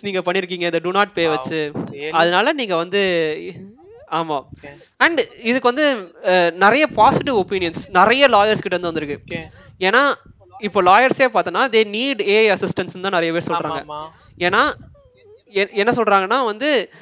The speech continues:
Speaker 1: இப்போ நான் ஒரு கேஸை எடுத்து, அந்த கேஸை படிச்சு,
Speaker 2: ஆ.
Speaker 1: அந்த கேஸுக்கு நான் ஒரு டாக்குமெண்ட், ஒரு டெம்ப்ளேட்ல இருந்து எடுத்து அடிக்கிறதுக்கு,
Speaker 2: ஆ.
Speaker 1: which would take me closer to four days,
Speaker 2: ஓகே.
Speaker 1: this A I is doing it in a much shorter span of time.
Speaker 2: ஓகே, ஓகே, புரியுது.
Speaker 1: அதனால
Speaker 2: Like, uh, it helps me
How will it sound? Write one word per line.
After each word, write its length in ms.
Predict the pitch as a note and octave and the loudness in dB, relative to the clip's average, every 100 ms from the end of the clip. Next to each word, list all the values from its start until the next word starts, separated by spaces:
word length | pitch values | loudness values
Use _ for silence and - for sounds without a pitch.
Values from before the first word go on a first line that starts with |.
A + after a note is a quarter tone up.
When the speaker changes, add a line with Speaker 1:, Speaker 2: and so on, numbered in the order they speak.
| _ | _
Speaker 1:
இப்போ 240 | G3+ G3 G#3+ | -8 0 2
நான் 320 | G3+ G3 F#3 | 2 2 0
ஒரு 300 | F#3+ F#3 F#3 - | 2 2 2 2
கேஸை 280 | A#3+ C#4 B3 | 4 4 4
எடுத்து, 540 | G#3 F#3+ - E3+ F#3+ | 0 0 -2 -2 0
அந்த 180 | F3 E3+ | 0 -2
கேஸை 240 | G#3 A3 A3+ | 2 2 2
படிச்சு, 640 | A3 F3 F#3+ - E3+ F3 | 0 -2 -2 -6 -6 -4
Speaker 2:
ஆ. 180 | F3+ E3 | -6 -10
Speaker 1:
அந்த 320 | - F#3 F#3 F3+ | -6 -4 -2 0
கேஸுக்கு 340 | A3+ B3 C4+ A3 | 4 4 4 -2
நான் 100 | F3+ | 0
ஒரு 140 | E3+ | 4
டாக்குமெண்ட், 500 | E3+ G3 B3+ A3+ G3 | 6 6 4 -4 -2
ஒரு 140 | F3+ E3+ | -2 0
டெம்ப்ளேட்ல 360 | F#3+ G3 A#3+ A3 | -2 2 0 0
இருந்து 200 | G3 G3+ | 0 -2
எடுத்து 260 | F#3 F#3+ | 0 2
அடிக்கிறதுக்கு, 580 | E3+ F#3 E3 D3+ C#3+ F3+ | 0 -2 -4 -6 -8 -8
Speaker 2:
ஆ. 100 | F3 _ _ _ - | -10 _ _ _ -6
Speaker 1:
which 160 | A3 | -4
would 220 | B3 A3 A3+ | -2 2 4
take 140 | B3+ C4 | 4 2
me 100 | C4+ A3+ | -6 0
closer 360 | A3+ A3+ G#3+ | 2 2 0
to 180 | F#3+ G3+ | -2 2
four 140 | G#3+ G3 | 2 2
days, 220 | D#3+ A3+ - | -2 -4 -8
Speaker 2:
ஓகே. 360 | - - - - | -18 -20 -18 -8
Speaker 1:
this 160 | G3+ G#3+ | -2 4
A 80 | |
I 240 | B3 C#4 C4 | 6 6 2
is 20 | |
doing 320 | F3+ A3+ C4 | -2 -2 0
it 80 | C4 | 0
in 100 | C4 | 0
a 40 | |
much 340 | A3 G3+ - - | 0 -2 -2 0
shorter 240 | G3 G#3 F#3+ | 2 2 -2
span 120 | F#3+ E3+ | -2 -2
of 100 | D#3+ | -4
time. 220 | - D3+ D3 | -6 -8 -2
Speaker 2:
ஓகே, 300 | G#3 G3+ G#3 | -2 0 -4
ஓகே, 480 | F#3 F3 F3+ F3+ E3 | -4 -4 -6 -8 -10
புரியுது. 60 | F#3+ | 0
Speaker 1:
அதனால 500 | F3 F#3 F#3+ G#3 C#4 | 2 4 6 4 2
Speaker 2:
Like, 140 | - | -2
uh, 500 | D#3+ D3+ D3 C3+ - | -4 -2 -4 -8 -18
it 80 | E3 _ | -20 _
helps 320 | F3 F#3 - | -10 -10 -14
me 220 | G3 F#3 | -16 -16